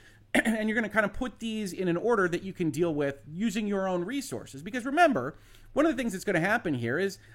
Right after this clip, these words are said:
I think a lot of these jurisdictions are gonna ask for certain concessions. A lot of those are gonna be okay with Microsoft, something like keeping Call of Duty on PlayStation for a while, or other things that might relate to cloud services that they don't care about, or even Game Pass.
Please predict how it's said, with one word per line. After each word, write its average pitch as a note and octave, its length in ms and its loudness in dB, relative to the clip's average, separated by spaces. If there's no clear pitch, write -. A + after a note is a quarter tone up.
I G3 100 4
think A3 140 0
a G#3 40 2
lot D#3 180 6
of D#3+ 40 -2
these F3+ 160 -2
jurisdictions D3 560 -2
are C3+ 60 0
gonna C#3+ 160 0
ask B2 280 -4
for B2+ 120 -8
certain G3+ 340 -6
concessions. D3+ 800 -4
A - 80 0
lot A3+ 220 6
of D4+ 40 -4
those C#4 180 0
are B3+ 60 -2
gonna G#3 240 0
be G3+ 200 0
okay E3+ 360 2
with F#3+ 240 -6
Microsoft, C3+ 540 -4
something D3+ 240 -8
like C#3+ 180 -6
keeping C#3+ 240 -6
Call C3 220 -2
of A#2+ 60 -6
Duty C3 260 -4
on A#2 180 -4
PlayStation A#2 580 -8
for A#2 140 -10
a A2 60 -8
while, A2+ 440 -8
or C#3 180 0
other F3+ 220 4
things D3+ 240 -2
that C#3 100 -6
might C#3 160 -2
relate C#3+ 300 -2
to D#3 80 -2
cloud B2+ 360 -6
services B2+ 420 -6
that A#2+ 60 -10
they B2+ 80 -8
don't C#3 220 -8
care C3 220 -6
about, A2+ 260 -6
or B2 80 -4
even C3 220 -2
Game F#3 240 -4
Pass. - 320 -8